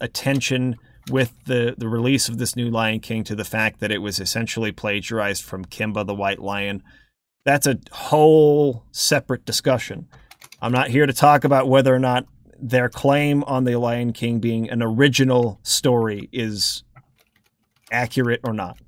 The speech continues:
I don't, I, it doesn't, I, I, I, y-, I'll give you that. It's not Disney stole the story from, uh, the, the Japanese Kimba series or whatever, whatever. I'm not here to talk about that. I'm talking <laughs> about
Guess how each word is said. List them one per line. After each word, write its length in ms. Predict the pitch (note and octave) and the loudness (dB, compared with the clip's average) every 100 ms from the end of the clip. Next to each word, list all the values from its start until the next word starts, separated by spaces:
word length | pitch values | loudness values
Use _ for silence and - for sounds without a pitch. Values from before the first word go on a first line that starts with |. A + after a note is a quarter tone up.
| _ _ _ _ _ - | _ _ _ _ _ -8
I 100 | A2+ | -4
don't, 160 | A#2 - | -6 -8
I, 60 | - - | -16 -12
it 140 | F#2 A#2 | -8 0
doesn't, 380 | C3+ B2 A2 | 0 -2 -10
I, 240 | D#2 E2 - - - _ _ _ - | -16 -16 -18 -20 -20 _ _ _ -4
I, 160 | B2 C3 | -4 0
I, 160 | C3 C3+ - | -2 -4 -4
y-, 200 | C3 D3+ | -2 0
I'll 220 | D3 D#3+ | 4 4
give 300 | C#3 F3 D#3 | 4 4 4
you 140 | B2+ | 2
that. 200 | G#2+ F#2 - _ | -4 -8 -12 _
It's 240 | C#3 B2+ C3+ | -4 -2 2
not 460 | C#3+ C#3+ - A#2+ | 4 2 0 -4
Disney 340 | C#3+ B2 C3+ C3 | 0 0 0 0
stole 400 | - D3 C#3 C3+ | 0 2 2 2
the 120 | B2 | 0
story 400 | - C3 C3 B2+ | 0 2 2 0
from, 440 | - B2 A#2+ A#2 - _ _ _ | -2 -4 -2 -6 -8 _ _ _
uh, 500 | A#2 A2+ A2 A2 G#2+ - - | -4 0 0 0 -4 -8 -14
the, 220 | A#2+ A#2+ | -12 -10
the 240 | - A#2 | -8 -6
Japanese 640 | A2+ A#2+ A#2 A#2 A#2 A2+ - | -2 0 0 -2 -2 -2 -4
Kimba 340 | B2 A#2+ A2 | -2 0 0
series 480 | - A#2+ A2+ A2+ A2 | -2 -2 0 -2 -2
or 60 | |
whatever, 420 | A2 A2 G2+ G#2+ G#2 _ _ _ _ _ - | -4 -4 -4 -6 -8 _ _ _ _ _ -2
whatever. 280 | A#2 G#2+ - - | -2 -2 -6 -6
I'm 100 | B2 | -2
not 120 | D3+ | 2
here 100 | D3+ | 0
to 80 | A#2 | 2
talk 160 | C3 | 0
about 200 | B2+ A2 | 0 -2
that. 140 | F#2 - | -4 -6
I'm 80 | A#2+ | -4
talking 440 | C#3 D3+ D3 C#3+ | 2 2 2 0
<laughs> 40 | C3 | 2
about 460 | C3+ C3 C#3+ - | 2 4 2 2